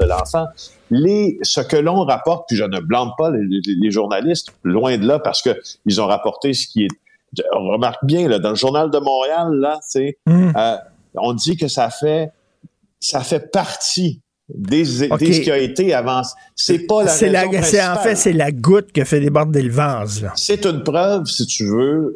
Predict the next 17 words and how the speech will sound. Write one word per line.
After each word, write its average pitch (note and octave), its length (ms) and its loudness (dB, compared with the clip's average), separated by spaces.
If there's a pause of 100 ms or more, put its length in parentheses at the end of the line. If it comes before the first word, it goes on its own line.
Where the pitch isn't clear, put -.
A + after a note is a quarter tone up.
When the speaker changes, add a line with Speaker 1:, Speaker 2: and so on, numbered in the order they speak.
Speaker 1:
Richard, C3 440 -2
je - 80 -6
te A2+ 60 2
mets G#2 160 -2
ça D3+ 140 0
plus A#2 160 -4
simplement. G#2 600 -2 (200)
Speaker 2:
De D3+ 80 2
Speaker 1:
C'est D#3 140 4
comme G#3+ 120 4
une - 140 -2
preuve G3 360 4
de E3 40 2
Speaker 2:
l'irresponsabilité D#3 220 2
du F#3 80 6
Speaker 1:
caractère. C3 560 2
Speaker 2:
bonhomme. G#2+ 180 -8